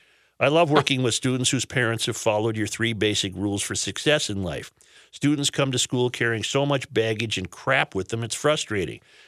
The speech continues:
So I have to deal with the problems because their parents won't step up. Don't talk back to teachers. Listen and shut up when the teacher is talking. Beyond that, we have to work with students that deal with abuse, neglect, mental illness, parents divorcing.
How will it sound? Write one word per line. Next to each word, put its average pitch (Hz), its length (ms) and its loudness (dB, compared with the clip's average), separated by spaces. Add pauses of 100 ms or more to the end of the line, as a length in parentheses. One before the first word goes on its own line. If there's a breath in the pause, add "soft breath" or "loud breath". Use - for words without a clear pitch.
So - 100 2
I 202 60 6
have 226 100 2
to 165 80 -2
deal 165 240 2
with 151 80 0
the 151 80 -2
problems 156 480 2
because 120 280 -4
their 127 120 0
parents 147 400 0
won't 139 140 -2
step - 380 0
up. 160 220 2 (320 soft breath)
Don't 214 200 4
talk 208 260 4
back 175 240 4
to 139 100 -6
teachers. - 500 -6
Listen 196 340 2
and 165 140 2
shut 175 280 4
up 185 160 2
when 113 100 0
the 113 80 -4
teacher 120 320 -4
is 101 120 -4
talking. 98 420 -2 (320 soft breath)
Beyond 151 380 4
that, 147 260 2
we 117 120 0
have 123 140 0
to 110 120 -2
work 123 240 0
with 110 100 0
students 120 460 -2
that 87 120 -8
deal 107 240 0
with 90 140 -2
abuse, 120 460 -2
neglect, 104 440 -2
mental 101 320 -2
illness, 104 360 -2
parents 110 340 -4
divorcing. 95 560 -4